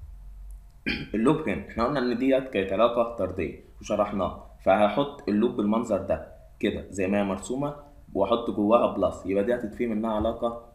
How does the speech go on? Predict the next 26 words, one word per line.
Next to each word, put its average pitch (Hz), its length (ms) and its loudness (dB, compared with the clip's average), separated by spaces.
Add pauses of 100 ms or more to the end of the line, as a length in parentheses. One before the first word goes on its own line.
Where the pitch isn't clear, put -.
طرديه. 85 480 -6 (300)
طيب 78 200 0 (340)
ديت 135 440 4
علاقه 113 600 2
عكسيه، 92 560 -4
هحط 104 320 -6
اللوب 104 260 -2
زي 104 200 -2
نفس 107 260 -8
الكلام 107 440 -4
وجواها 104 400 0
ماينس. 87 580 -8 (380)
طيب 82 380 0
دلوقتي 143 360 6
ده 151 360 4
حاجه 139 480 0
سيم-، - 500 -6
simple 131 380 -2
كده 117 280 -2 (320)
مفيش 92 720 -6 (100)
شغل 113 280 0
فيها. 92 340 -6 (460)
حاجه 135 240 0
مثلًا 135 300 0
زي 110 180 0
ديت 135 320 0